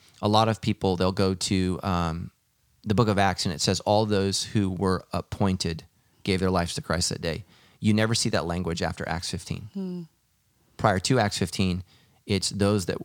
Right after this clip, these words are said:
Speaker 1: had an appointment.
Speaker 2: Mm-hmm.
Speaker 1: Well, who were those Gentiles?
Speaker 2: Right.
Speaker 1: They had an appointment with God. They have a seat at the table because the Jews were to be a light to the nations, to bring
Speaker 2: Mm.
Speaker 1: all nations
Speaker 2: Right.
Speaker 1: to the foot of the cross. And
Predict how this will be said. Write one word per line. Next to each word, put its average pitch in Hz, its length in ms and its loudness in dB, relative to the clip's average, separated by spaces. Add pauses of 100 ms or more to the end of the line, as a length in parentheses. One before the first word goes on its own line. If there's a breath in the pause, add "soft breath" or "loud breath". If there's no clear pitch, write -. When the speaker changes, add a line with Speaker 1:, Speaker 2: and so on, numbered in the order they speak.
Speaker 1:
had 101 140 4
an 87 60 0
appointment. - 500 -6
Speaker 2:
Mm-hmm. 160 300 -4 (280)
Speaker 1:
Well, 104 140 2
who 117 180 0
were 110 180 2
those 90 300 -2
Gentiles? - 540 -6 (360)
Speaker 2:
Right. 170 260 -2
Speaker 1:
They 110 340 4
had 113 160 4
an 104 80 0
appointment 98 320 0
with 87 140 -4
God. 87 360 0
They 113 180 4
have 107 140 0
a 90 60 -6
seat 95 220 -2
at 90 80 -4
the - 80 -8
table 85 420 -2 (380 loud breath)
because 92 680 0 (840 soft breath)
the 101 120 2
Jews 117 340 2
were 104 140 2
to 87 160 -8
be 95 100 -2
a 90 80 0
light 92 280 0
to 104 100 -4
the 90 100 -6
nations, 87 480 -10
to 190 100 0
bring 87 300 0
Speaker 2:
Mm. - 20 -8
Speaker 1:
all 101 220 2
nations 85 600 -4
Speaker 2:
Right. 165 240 -6
Speaker 1:
to - 100 -12
the 98 60 0
foot 92 160 -2
of 87 60 -4
the 87 60 -2
cross. 85 480 -2 (120)
And 92 360 0